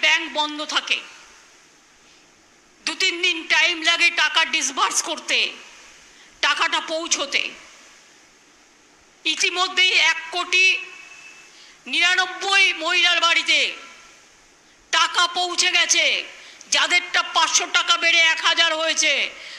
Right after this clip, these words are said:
আর যাদেরটা এক হাজার বেড়ে বারোশো হয়েছে। নিজেরা চেক করে নেবেন। আর একটা বলা হয়েছিল,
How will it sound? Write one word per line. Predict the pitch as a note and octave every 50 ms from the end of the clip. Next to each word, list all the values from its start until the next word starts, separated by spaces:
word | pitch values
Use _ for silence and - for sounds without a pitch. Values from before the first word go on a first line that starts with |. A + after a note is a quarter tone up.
| - - -
আর | B3 D4
যাদেরটা | D4 D#4 E4 E4 E4+ E4+ E4+ E4+ E4+ E4+ D#4+
এক | D#4 D#4+ E4 D#4+
হাজার | - F#4+ D#4+ D#4+ E4 D#4+ D#4+
বেড়ে | C4 D4+ D#4+ E4+ F#4 G4 - - - - - - - - - - - - - - - - - - -
বারোশো | - C#4+ D#4 E4+ F4 D#4+ - F4 E4
হয়েছে। | D#4 D#4+ D#4+ D4+ D4 - - - A3+ G3+ - - - - - - - - - - - - - - - - - - - - - - - - - - - - - - - - - - - - - - - - - -
নিজেরা | B3+ D4 E4 D4 F4+ F4+ F4+ E4+
চেক | F4+ F#4 F4+ F4+ F4+ F#4
করে | F#4 F4+ F4+ F#4
নেবেন। | F4+ F#4 F#4 F#4 F4+ F4 E4 D4+ B3 - - - - - - - - - - - - - - - - - - - - - - - -
আর | - A#3 C#4 E4
একটা | F4 F#4+ F#4 F#4+ - - F#4+
বলা | F#4 F4+ E4+ F4+ F4+ F4+ F4
হয়েছিল, | E4+ F4 F4 F4 F4 E4+ E4 E4 D#4 C#4+ A#3+